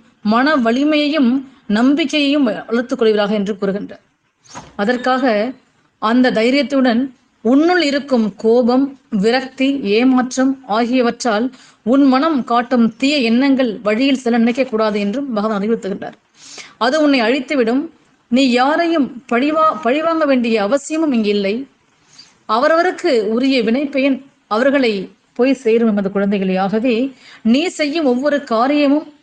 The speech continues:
எமக்கு தெரியாமல் நடக்காது. எதையும் பொறுக்க முடியாமல் மனதில் தேவையற்ற கோணல் சிந்தனைகளை அசை போடுகின்றீர்கள். முதலில் அதை, அந்த மன குப்பைகளை மூட்டை கட்டி எறிந்து விடுவீராக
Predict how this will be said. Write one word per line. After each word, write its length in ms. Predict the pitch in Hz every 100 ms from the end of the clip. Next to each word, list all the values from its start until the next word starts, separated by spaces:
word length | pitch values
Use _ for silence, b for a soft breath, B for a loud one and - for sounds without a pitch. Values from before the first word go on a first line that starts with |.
| _ _ _ _ _ _ _
எமக்கு 380 | 247 277 302 262
தெரியாமல் 480 | - 233 269 285 277
நடக்காது. 480 | 214 226 233 208 202 262 - -
எதையும் 480 | 202 220 302 320 262 269 -
பொறுக்க 480 | - 285 359 - 330
முடியாமல் 640 | 233 262 285 302 311 269 294 b b -
மனதில் 460 | 208 254 320 311 226
தேவையற்ற 640 | 226 269 294 294 - 302 220
கோணல் 420 | - 240 285 269
சிந்தனைகளை 500 | - 226 269 254 233 202 190 _ _ _ _
அசை 200 | 208 277
போடுகின்றீர்கள். 640 | 285 240 214 202 190 190 226 269 b b b
முதலில் 380 | 214 247 330 320
அதை, 200 | 226 214 196 185 - _ _ _ _ _
அந்த 240 | 214 254 240
மன 300 | 202 247 330
குப்பைகளை 560 | - 247 330 277 247 214 190 -
மூட்டை 300 | 240 277 294
கட்டி 240 | 254 262
எறிந்து 240 | 214 240 254
விடுவீராக 380 | 208 202 185